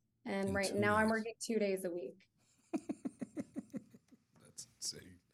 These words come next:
Speaker 1: Yeah.
Speaker 2: <laughs> I know how great that is. I do. Do you ever think about working four <laughs> days a week? Or do you,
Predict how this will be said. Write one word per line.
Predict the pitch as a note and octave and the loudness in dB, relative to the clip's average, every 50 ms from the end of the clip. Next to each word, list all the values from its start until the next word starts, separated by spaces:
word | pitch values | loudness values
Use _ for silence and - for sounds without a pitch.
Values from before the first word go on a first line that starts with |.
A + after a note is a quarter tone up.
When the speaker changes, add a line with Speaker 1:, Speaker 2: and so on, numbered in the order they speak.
| _ _ _ _ _ _ _ _ _ - - | _ _ _ _ _ _ _ _ _ -10 -10
Speaker 1:
Yeah. | F3 D#3 - - - - G4+ G4+ - G#4+ - - - - - | -10 -10 -10 -8 -2 0 2 4 4 4 2 0 -4 -14 -14
Speaker 2:
<laughs> | - - - - - _ - | -18 -20 -20 -20 -14 _ 2
I | C#3+ D3+ D#3 | 4 4 6
know | E3 F#3 G3 | 6 6 6
how | F3+ F3 F3 D#3 | 8 8 8 6
great | B2+ B2 B2 A#2+ B2 A#2+ B2 | 8 8 8 8 8 8 6
that | A#2+ G#2+ G2+ | 6 4 4
is. | F#2 E2+ D#2 D#2+ - - - - _ - | 4 0 -4 -6 -8 -10 -10 -14 _ -2
I | G#2 G#2+ G#2+ | 2 2 2
do. | G2+ G#2 F#2 E2+ D2+ - - _ _ _ _ _ _ _ - | 4 4 2 2 0 -4 -10 _ _ _ _ _ _ _ 2
Do | C#3 D#3 | 6 6
you | C#4+ E4+ - | 8 8 6
ever | C3 C#3 C#3+ C#3 | 6 6 6 6
think | A#2+ C3+ B2+ B2+ | 6 6 6 6
about | C3 B2 B2+ A#2+ A2+ | 6 6 4 4 4
working | A#2 A#2+ A#2 - A#2 G2+ | 4 2 2 2 0 -2
four | - - G#2+ G2 | 0 0 2 2
<laughs> | F#2 | 2
days | - - - D#3+ - - | 2 0 0 -2 -2 0
a | - A2+ - - - | -2 -2 0 0 0
week? | B2+ B2+ - - - D4+ - - | 0 0 0 -6 -8 -8 -2 2
Or | A#2+ A#2+ | 2 4
do | A#2+ A#2 | 4 4
you, | A#2+ A#2 A2+ A2 | 4 4 4 2